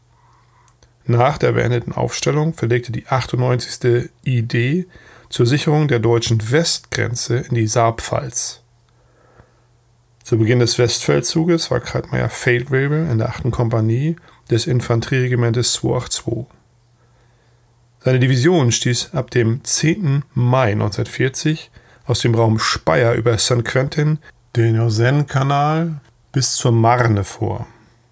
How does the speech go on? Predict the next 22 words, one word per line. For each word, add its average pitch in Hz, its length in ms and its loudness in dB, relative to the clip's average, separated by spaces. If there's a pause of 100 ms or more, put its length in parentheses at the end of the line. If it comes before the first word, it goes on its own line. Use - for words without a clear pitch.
(460)
Diese 151 460 4
überquerte 117 840 2
die 113 160 -2
achtundneunzigste 117 800 0
I 120 200 -2
D 127 300 -2
bei 107 420 0
La 113 260 4
Fère 113 420 -2
südlich 120 540 -2
von 113 320 0 (120)
Jouarre. 117 640 2 (1040)
Während 139 300 4
des 123 180 0
Anfang 143 420 0
Juni 127 380 2
neunzehnhundertvierzig 117 840 -2
beginnenden 120 520 2
zweiten 147 560 0
Teil 113 300 -2
des 113 340 -4
Westfeldzuges 135 1120 -4